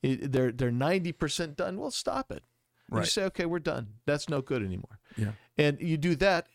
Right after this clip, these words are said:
Speaker 1: and then you ramp up our development,
Speaker 2: Uh-huh.
Speaker 1: and, and all of a sudden,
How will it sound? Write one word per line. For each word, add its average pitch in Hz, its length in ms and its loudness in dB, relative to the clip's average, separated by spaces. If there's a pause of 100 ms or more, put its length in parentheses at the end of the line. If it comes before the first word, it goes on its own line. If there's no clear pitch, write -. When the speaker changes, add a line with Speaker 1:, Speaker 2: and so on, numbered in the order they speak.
(120)
Speaker 1:
and 143 200 0
then 208 160 -2
you 185 200 -6 (340)
ramp 175 400 2
up 165 200 -2
our 147 140 2
development, 131 600 0
Speaker 2:
Uh-huh. 120 260 2 (100)
Speaker 1:
and, 123 260 -2 (140)
and 131 300 0
all 160 200 0
of 180 60 0
a 147 60 -2
sudden, 139 440 -2